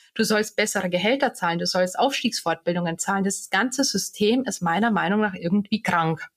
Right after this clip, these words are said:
Also da muss man irgendwo eine andere Schraube ansetzen. Man kann ja nicht einfach nur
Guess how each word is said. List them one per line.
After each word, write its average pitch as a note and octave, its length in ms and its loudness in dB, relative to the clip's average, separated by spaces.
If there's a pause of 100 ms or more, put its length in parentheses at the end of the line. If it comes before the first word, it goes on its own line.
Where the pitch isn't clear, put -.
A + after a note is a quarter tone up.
(640)
Also F3+ 200 2
da F#3 100 2
muss F#3+ 160 4
man F#3+ 160 4
irgendwo F#3+ 320 2
eine F#3 180 2
andere F#3 220 0
Schraube F3 400 0
ansetzen. E3 480 -2
Man F3 120 0
kann F#3 220 0
ja G3 120 2
nicht F3+ 180 -2
einfach F#3 340 0
nur G#3 300 4